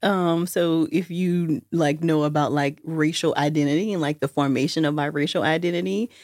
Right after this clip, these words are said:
there is a stage in some of the models that talks about, like, being completely immersed in your own culture. And I feel like that's what Xavier did for me. So, of course, Xavier is the only Black, um, hi-,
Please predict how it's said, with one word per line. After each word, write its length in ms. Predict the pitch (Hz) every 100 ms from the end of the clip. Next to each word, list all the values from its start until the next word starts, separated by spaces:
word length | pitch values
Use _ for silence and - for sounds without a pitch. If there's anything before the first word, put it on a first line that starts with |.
| -
there 160 | 170 160
is 140 | 156
a 80 | 151
stage 760 | - - 208 175 143 135 170 -
in 460 | 165 160 151 147 -
some 220 | - 180
of 100 | 156
the 80 | 147
models 460 | 147 143 131 123 151
that 160 | 135
talks 260 | - 147 -
about, 240 | 147 127
like, 200 | 120 147
being 180 | 147 143
completely 640 | - - - 185 - 156 156
immersed 400 | 143 135 151 -
in 140 | 151
your 160 | 143 -
own 200 | 131 143
culture. 560 | 151 135 147 220 294 359 - -
And 120 | -
I 40 | 156
feel 140 | 180
like 160 | 147 143
that's 180 | 127 -
what 140 | 139
Xavier 300 | 143 92 95
did 180 | 78 -
for 100 | 147
me. 140 | 135
So, 140 | - 147
of 80 |
course, 180 | - 147
Xavier 300 | 147 147 147
is 300 | - 135 143
the 140 | 147 143
only 260 | 151 151 127
Black, 480 | 139 131 135 - _ -
um, 360 | 147 131 160
hi-, 160 | 165 196